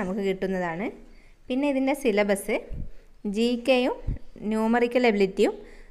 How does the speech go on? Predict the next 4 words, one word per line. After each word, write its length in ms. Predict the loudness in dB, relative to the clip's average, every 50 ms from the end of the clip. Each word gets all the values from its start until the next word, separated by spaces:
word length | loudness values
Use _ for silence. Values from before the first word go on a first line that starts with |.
| -20 -20 -18 -10 -2
റീസണിങ്ങും, 720 | 0 4 4 6 6 6 6 4 4 4 4 2 0 0 0 2 4 4 4 4 0 -2 -6 -4 -4
ഏഹ്, 240 | -2 -2 -2 -2 2 2
കമ്പ്യൂട്ടർ 400 | 4 6 6 6 6 6 4 4 2 2
ഫണ്ടമെന്റൽസും 720 | 2 2 2 2 2 2 2 2 0 0 0 0 0